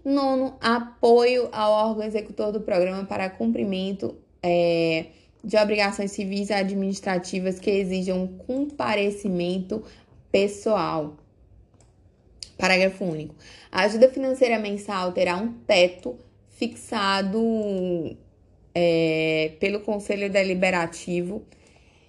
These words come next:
no início de cada exercício. Artigo oitavo. Quando entender necessário, poderá o Conselho Deliberativo solicitar ao Ministério Público que requeira a concessão de medidas cautelares ou indiretamente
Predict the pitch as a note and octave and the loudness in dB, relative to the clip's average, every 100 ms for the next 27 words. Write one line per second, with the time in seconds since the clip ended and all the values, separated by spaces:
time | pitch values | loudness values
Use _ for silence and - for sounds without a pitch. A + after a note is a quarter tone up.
0 | _ G#3+ G#3+ A3 G#3+ A#3+ A#3 A3 A#3 G#3+ | _ -2 2 2 2 0 0 -4 -2 -2
1 | F#3+ G3 G3+ A3+ A#3 - - - - - | 0 0 0 0 0 -8 -14 -16 -20 -10
2 | - A3 A3+ A3 G#3+ F#3+ - - - - | -6 -4 -2 0 0 -4 -6 -10 -16 -4
3 | A#3 C4+ C#4 C4 A#3+ G#3+ G#3 G3+ G3 F3 | -2 0 0 0 0 0 0 -2 0 -2
4 | F#3+ F3 F3 F3 F3+ F#3+ F#3+ G#3+ A#3+ A#3 | 0 0 0 0 2 2 2 0 0 0
5 | A3 G#3 G3+ G3+ F#3+ F#3 F3+ F3+ F3 F3 | 0 0 0 0 0 0 -2 -6 -8 -6
6 | - G3+ G#3 A3+ A3+ F#3+ G3+ G#3+ A3 A3+ | -4 -4 -4 -6 -4 -4 -2 -2 -2 0
7 | F#3+ F#3 - E3 E3+ - - - - - | -2 -2 -6 -6 -8 -12 -20 -20 -2 4
8 | A3+ A#3 A3+ G#3 G#3+ G#3+ G#3+ G#3 G#3 A3 | 4 4 2 0 -2 -2 -4 -2 -2 -2
9 | A3 A3 G#3 G3+ G#3+ A3 A3 G3+ G3+ F#3+ | -4 -4 -6 -6 -6 -4 -4 -2 0 0
10 | F3 F3+ F3+ F#3 - G3 G3+ - A3+ B3+ | 0 -2 -2 -6 -2 -2 -2 -2 -2 0
11 | B3+ A3 G#3 G#3 G3 F#3 F#3+ G3+ G3+ A3+ | 2 2 2 -2 -4 -4 -4 -6 -8 -12